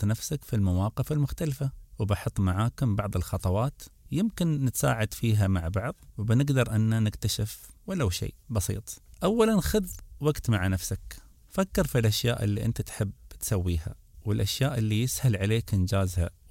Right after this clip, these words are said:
وتسويها بشكل طبيعي وما يحتاج منك أي مجهود أو تعب. مثال، يمكن تحب ترسم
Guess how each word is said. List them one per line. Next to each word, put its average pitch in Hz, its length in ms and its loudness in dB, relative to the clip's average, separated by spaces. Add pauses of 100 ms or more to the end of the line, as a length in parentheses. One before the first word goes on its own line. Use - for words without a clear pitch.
(100)
وتسويها 175 500 0
بشكل 147 380 -2
طبيعي 120 520 0
وما 117 220 2
يحتاج 117 420 0
منك 123 480 0
أي 160 120 -2
مجهود 107 440 0
أو 92 80 0
تعب. 90 260 -6 (520)
مثال، 101 500 2
يمكن 104 420 0
تحب - 200 -6
ترسم 139 520 0